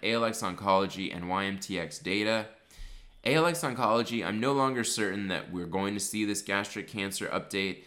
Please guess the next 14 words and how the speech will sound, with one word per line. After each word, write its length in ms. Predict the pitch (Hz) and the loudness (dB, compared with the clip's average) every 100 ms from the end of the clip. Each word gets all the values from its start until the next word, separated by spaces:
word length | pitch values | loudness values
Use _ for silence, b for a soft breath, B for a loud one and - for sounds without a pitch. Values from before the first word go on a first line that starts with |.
| B | B
I 120 | - 98 | -4 0
may 200 | 117 135 | 2 2
have 120 | 117 | 2
misread 640 | 113 113 101 98 98 92 | 0 -2 0 0 0 0
the 140 | 87 82 | -4 -4
corporate 360 | 104 98 95 | -2 -2 -4
presentation, 720 | 104 92 92 98 87 - 87 | -6 -4 -4 -2 -4 -4 -6
so 140 | 85 85 | -6 -4
this 220 | 92 101 | -6 -4
one 100 | 98 | -6
is 120 | 82 | -4
definitely 380 | 82 82 85 82 | -4 -6 -6 -10
in 40 | |
question. 600 | - 95 98 - 98 98 | -2 -2 0 -4 -6 -6